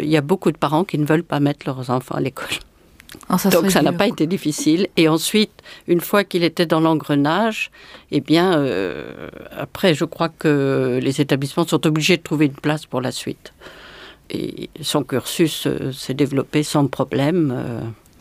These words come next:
Speaker 1: avec des classes spécialisées. Et surtout, l'intérêt que j'ai vu dans ce, cette institution, qui est importante, ça s'appelle le, le, le Clos Chauveau à Dijon, c'est assez connu.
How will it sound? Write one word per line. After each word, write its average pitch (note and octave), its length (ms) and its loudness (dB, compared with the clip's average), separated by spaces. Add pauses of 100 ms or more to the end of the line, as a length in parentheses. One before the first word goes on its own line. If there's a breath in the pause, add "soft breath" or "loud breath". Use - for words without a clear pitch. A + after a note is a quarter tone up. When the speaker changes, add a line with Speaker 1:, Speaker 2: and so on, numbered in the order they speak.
Speaker 1:
avec C#3 300 2
des C3 120 2
classes A#2 340 -4
spécialisées. C#3+ 920 2
Et C#3 220 4 (480 loud breath)
surtout, F#3 540 2
l'intérêt D#3+ 540 2
que C#3 760 -2
j'ai D3 160 -6
vu E3+ 240 2
dans C#3 160 0
ce, B2+ 480 -2
cette - 320 -6
institution, F#3+ 800 0 (300)
qui - 80 -2
est D3 120 0
importante, E3 580 0
ça D3+ 80 -4
s'appelle C#3 500 -4
le, - 260 -2 (460 loud breath)
le, D3 200 2
le C#3 200 2
Clos D3 240 2
Chauveau C#3+ 440 4
à D3+ 60 6
Dijon, C#3+ 380 0
c'est - 200 -8
assez - 220 -6
connu. C#3+ 380 2